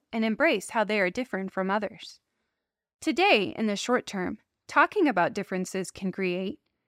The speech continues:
greater opportunities for connection and trust in each other, an understanding that trusted adults can help when your child or teen has questions,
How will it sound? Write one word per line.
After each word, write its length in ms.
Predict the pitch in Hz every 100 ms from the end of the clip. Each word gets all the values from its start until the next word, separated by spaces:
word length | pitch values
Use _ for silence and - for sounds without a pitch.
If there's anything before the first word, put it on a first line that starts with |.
| _
greater 320 | - 294 311 330
opportunities 800 | 233 202 - 214 208 214 262 -
for 160 | -
connection 680 | - 202 170 175 - 254 285
and 160 | - 247
trust 380 | - 320 - -
in 100 | 202
each 200 | 180 -
other, 320 | 185 180 196 _ _ _ _ _ _ -
an 160 | 240
understanding 760 | 226 226 202 - 233 285 220 190
that 200 | 226 -
trusted 460 | - 311 - 247 202
adults 520 | 185 254 240 - -
can 200 | 285 233
help 380 | 320 349 - 202
when 100 | 208
your 100 | 190
child 400 | - 185 190 -
or 80 | 202
teen 300 | - 202 190
has 200 | 180 165
questions, 680 | - 269 - 190 190 -